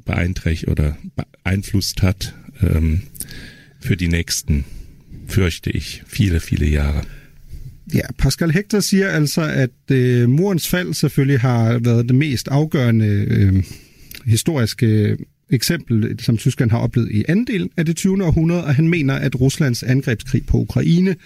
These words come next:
Speaker 2: har været indtil videre det mest skelsættende,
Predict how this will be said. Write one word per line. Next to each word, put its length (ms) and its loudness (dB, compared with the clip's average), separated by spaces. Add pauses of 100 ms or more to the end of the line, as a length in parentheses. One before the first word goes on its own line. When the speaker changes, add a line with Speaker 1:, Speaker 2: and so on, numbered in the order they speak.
(420)
Speaker 2:
har 120 0
været 300 0
indtil 280 2
videre 240 4
det 160 0
mest 200 2
skelsættende, 720 0